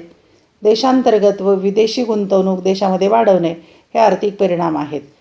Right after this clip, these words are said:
हे आर्थिक पर्यावरणीय परिणाम आहेत. प्रश्न क्रमांक चौथा, फरक स्पष्ट करा. एक, सामाजिक पर्यावरण आणि आर्थिक पर्यावरण.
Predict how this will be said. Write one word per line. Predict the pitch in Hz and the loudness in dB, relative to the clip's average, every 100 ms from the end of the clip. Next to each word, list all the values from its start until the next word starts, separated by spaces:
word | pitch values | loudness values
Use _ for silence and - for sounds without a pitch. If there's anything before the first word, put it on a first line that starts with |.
| _ - | _ -4
हे | 214 | 2
आर्थिक | 233 196 190 233 - | 2 2 -2 -6 0
पर्यावरणीय | 208 190 180 180 180 185 | 2 2 2 0 -2 -4
परिणाम | 202 190 175 170 202 285 294 - _ | -2 -2 0 0 0 -2 -6 -20 _
आहेत. | 226 226 185 - - _ _ _ _ _ _ _ _ _ _ _ _ _ _ _ _ _ 147 175 _ _ _ _ _ _ _ _ | -6 -4 -4 -10 -18 _ _ _ _ _ _ _ _ _ _ _ _ _ _ _ _ _ _ -20 _ _ _ _ _ _ _ _
प्रश्न | 247 247 294 | 0 2 2
क्रमांक | 285 262 240 226 226 | 0 2 0 0 -2
चौथा, | 220 202 185 214 220 - - | 0 0 0 0 -2 -2 0
फरक | 240 254 262 | 2 2 -2
स्पष्ट | - 202 190 165 | -4 -4 -2 -6
करा. | 143 131 - _ _ _ _ | -4 -8 -8 _ _ _ _
एक, | 208 226 247 | -2 0 -2
सामाजिक | - 233 214 220 240 - | 0 0 2 0 -4 -2
पर्यावरण | 233 233 226 226 233 | 0 2 4 2 0
आणि | 247 254 | 0 0
आर्थिक | 277 233 - 190 | 0 -2 -4 -4
पर्यावरण. | 175 151 143 143 135 | -2 -2 -4 -6 -10